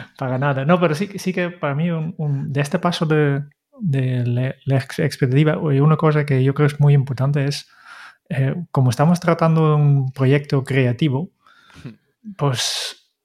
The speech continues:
siempre se puede mejorar, siempre se puede continuar retocando, que no, en principio, un libro puedes trabajar durante toda la vida. <laughs> Y justo este, esta parte de expectativa es, es, es importante para decidir, "Hey,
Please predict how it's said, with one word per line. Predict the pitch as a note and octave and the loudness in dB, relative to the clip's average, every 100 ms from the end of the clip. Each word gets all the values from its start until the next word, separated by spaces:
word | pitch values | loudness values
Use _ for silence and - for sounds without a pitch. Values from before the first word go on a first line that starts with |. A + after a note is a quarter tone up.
| _ _ - | _ _ -12
siempre | - D#3 D#3+ D#3+ | -2 2 2 2
se | D#3+ | 2
puede | D3+ E3 D3 | 2 2 2
mejorar, | C#3 - C3 C3 A2 | 0 0 -2 -2 0
siempre | E3 F3 | 0 2
se | E3 | 2
puede | D#3+ E3 D3+ | 2 0 0
continuar | D3+ D3 C3+ C#3 B2+ | -2 -2 -2 -2 0
retocando, | C3+ C3 A#2+ D#3 C3+ A2+ G2+ - _ | -2 -4 -2 0 0 0 -6 -16 _
que | - C3 | 0 4
no, | C#3+ D3 D3 - - | 6 8 6 2 2
en | D3+ | 4
principio, | C#3+ C#3 G3 G3 D#3 D#3 | 6 4 2 2 2 2
un | E3 C#3+ | 2 4
libro | E3 C#3+ B2+ C3+ - _ _ _ _ G3 - - B2+ | 4 2 -2 -4 -8 _ _ _ _ -20 -20 -18 -2
puedes | C#3 D#3+ D#3 | 2 4 2
trabajar | C#3+ D3+ C#3+ D#3+ | -2 -2 0 0
durante | D#3 D3 C3 | 0 0 0
toda | D3 C#3 | 0 0
la | A#2+ | 0
vida. | C#3+ A#2 A2 _ _ _ | -2 -2 -8 _ _ _
<laughs> | - F3 - - - - - - | -10 -8 -8 -14 -16 -14 -14 -10
Y | - D3+ D3 D3 - _ | 0 2 2 2 -2 _
justo | - G3 G3 F#3 | 0 0 2 0
este, | F3 E3+ - | 0 -2 -2
esta | D3 D#3+ | -4 -2
parte | D#3+ D#3+ | -2 -2
de | D#3 | -4
expectativa | C#3+ C#3+ D#3+ F3 | -6 -4 -2 0
es, | D#3+ - | -2 -4
es, | D#3+ - - - - _ | -6 -6 -12 -20 -20 _
es | - D3+ E3+ - | -6 -6 -4 -2
importante | E3 D#3+ D#3 E3+ E3+ | -2 0 0 0 0
para | E3 C#3+ | -2 -2
decidir, | C#3+ D3+ C#3 C#3 C3+ | -2 -2 -2 -2 -2
"Hey, | D#3 A#2 | -4 -6